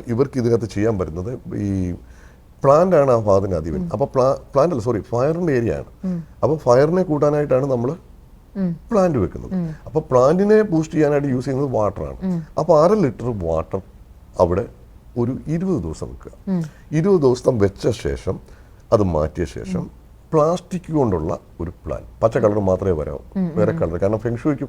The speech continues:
Speaker 1: കളറിൽ ഒരുപാട് പ്രാധാന്യമുണ്ട്.
Speaker 2: ഉം.
Speaker 1: വുഡിന്റെ കളറായിട്ട് ഫെങ് ഷുയിൽ എടുക്കുന്നത്, ഏ, മറ്റേ പച്ച കളർ മാത്രമാണ്.
Speaker 2: ഓ.
Speaker 1: അപ്പൊ പച്ച കളർ എടുക്കുമ്പോൾ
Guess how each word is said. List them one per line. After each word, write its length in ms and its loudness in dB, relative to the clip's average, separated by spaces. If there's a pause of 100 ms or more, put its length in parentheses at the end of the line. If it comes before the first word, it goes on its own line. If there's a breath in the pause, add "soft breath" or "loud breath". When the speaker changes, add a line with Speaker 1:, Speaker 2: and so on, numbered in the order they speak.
(160)
Speaker 1:
കളറിൽ 340 4
ഒരുപാട് 380 0
പ്രാധാന്യമുണ്ട്. 580 -6 (120)
Speaker 2:
ഉം. 240 -2 (140)
Speaker 1:
വുഡിന്റെ 360 4
കളറായിട്ട് 380 4
ഫെങ് 180 -2
ഷുയിൽ 160 -4
എടുക്കുന്നത്, 400 -2
ഏ, 500 -4 (340)
മറ്റേ 240 -2 (160)
പച്ച 200 -4
കളർ 240 -4
മാത്രമാണ്. 680 -10
Speaker 2:
ഓ. 120 -4
Speaker 1:
അപ്പൊ 180 -2
പച്ച 260 0
കളർ 280 4
എടുക്കുമ്പോൾ 380 -2